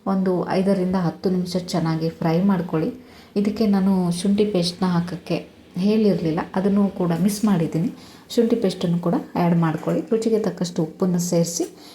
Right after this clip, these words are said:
ಒಂದು ಅರ್ಧ ಲೋಟ ಆಗುವಷ್ಟು ನೀರನ್ನು ಹಾಕಿ ಚೆನ್ನಾಗಿ ಬೇಯಿಸ್ಕೊಳ್ಳಿ.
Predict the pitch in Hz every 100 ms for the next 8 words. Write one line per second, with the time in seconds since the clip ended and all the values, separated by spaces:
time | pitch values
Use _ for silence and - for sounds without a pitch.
0 | - 214 202 196 185 175 202 185 180 185
1 | 175 170 170 170 - 175 170 170 170 165
2 | 165 160 156 285 - - - _ _ -
3 | 175 175 165 156 - - 175 175 - -
4 | 156 247